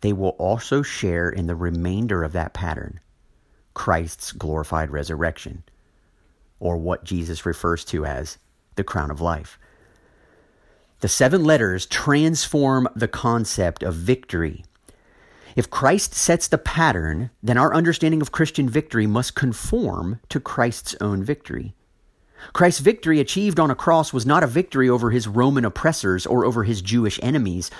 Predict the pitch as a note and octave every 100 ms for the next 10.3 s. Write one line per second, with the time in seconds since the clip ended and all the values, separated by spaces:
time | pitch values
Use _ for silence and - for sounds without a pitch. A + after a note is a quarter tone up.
0 | - - - A#2 - A2+ A#2+ C3 C3+ -
1 | G#2+ A2 G#2 G#2 G#2 G2 F#2 - C3+ C#3+
2 | D#2+ E2 E2 _ _ _ _ _ _ _
3 | _ _ _ _ _ - C3+ C3+ F3 D3
4 | D3 D3+ B2+ A2+ C3+ A#2+ A2+ C3 C#3+ -
5 | D#3+ G3+ D#3 C3 C#3 B2+ B2 A#2 B2+ D#3+
6 | B2+ - C3+ - A2 - E3+ D#3 B2 -
7 | G2+ - - F#3 G#3 G#2+ G2 A2 G#2+ G#2
8 | A2+ - A2 - - - A#2 C3+ D3 -
9 | B2 - A2 G#2+ G2+ G2+ G2 F2+ A#2 E3+
10 | - - -